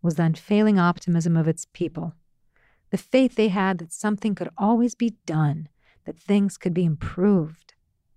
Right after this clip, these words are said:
They were certain that with enough aid, enough sanctions, enough deprivation, the regular Russian people would take it upon themselves to overthrow the turd.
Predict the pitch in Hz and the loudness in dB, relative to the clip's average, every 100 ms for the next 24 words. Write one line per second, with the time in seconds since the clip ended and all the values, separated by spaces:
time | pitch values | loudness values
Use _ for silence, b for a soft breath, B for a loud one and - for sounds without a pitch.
0 | _ _ _ _ _ _ 185 190 - - | _ _ _ _ _ _ -4 -4 -6 -2
1 | 277 214 160 156 156 180 180 202 202 - | -2 0 -2 -2 -2 0 2 2 -2 -2
2 | 190 202 185 185 185 185 208 - - 175 | 2 4 2 -2 -2 -2 -2 -6 -6 -2
3 | 175 - - 165 165 - 165 180 165 175 | -2 -4 -4 -4 -6 -6 -2 0 0 -4
4 | - 156 170 180 - 170 170 b b b | -4 0 2 2 0 -6 -6 b b b
5 | b b b - 180 214 269 262 262 240 | b b b -2 2 4 4 4 4 2
6 | - 254 247 - 254 214 - 165 - _ | 0 -4 -6 -4 -2 -2 -6 -12 -14 _
7 | _ - 156 - 190 208 196 208 202 202 | _ -16 -16 -4 -2 2 0 2 2 2
8 | 202 - 208 202 - - - - 196 190 | 0 0 0 0 -4 -18 -4 2 2 2
9 | 180 175 170 165 170 165 - - - | -2 0 2 2 -2 -6 -14 -14 -16